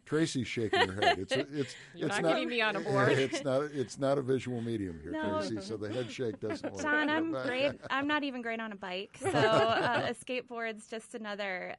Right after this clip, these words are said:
Speaker 3: another accident for me. Uh, but so I'm, I'm smart enough to know that that should be left up to other people.
Speaker 1: <laughs> Okay, but in terms of, of doing the research, uh, you know, A,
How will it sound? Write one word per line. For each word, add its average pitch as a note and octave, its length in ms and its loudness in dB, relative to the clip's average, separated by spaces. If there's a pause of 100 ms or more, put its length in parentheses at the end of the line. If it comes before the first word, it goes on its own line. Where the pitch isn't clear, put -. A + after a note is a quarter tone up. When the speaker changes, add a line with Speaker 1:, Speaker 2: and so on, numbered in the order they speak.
Speaker 3:
another G3 560 -6
accident G3 580 -6
for G3+ 160 -10
me. G3 360 -2 (140)
Uh, F#3+ 260 -4 (100)
but F#3 340 -6 (160)
so A#3 140 -4
I'm, A#3+ 360 0 (420)
I'm A3+ 340 -4
smart - 300 -4
enough G#3 300 -10
to G#3 80 -10
know G#3+ 260 -4
that G3 340 -6
that G#3 160 -8
should G3 160 -12
be G#3 120 -10
left F#3+ 280 -12
up - 200 -12
to A3+ 100 -10
other - 180 -12
people. - 640 -6
Speaker 1:
<laughs> F4+ 40 -8 (480)
Okay, B2+ 260 0
but G2+ 160 -2 (400)
in C3 160 -2
terms D3 640 -6
of, G2+ 500 -4 (100)
of F#2 300 -10
doing A#2+ 300 -2
the F#2+ 80 -4
research, F#2+ 600 -8 (160)
uh, G#2 60 -18 (420)
you A2 160 -4
know, F2+ 140 -8 (100)
A, A#2 260 -2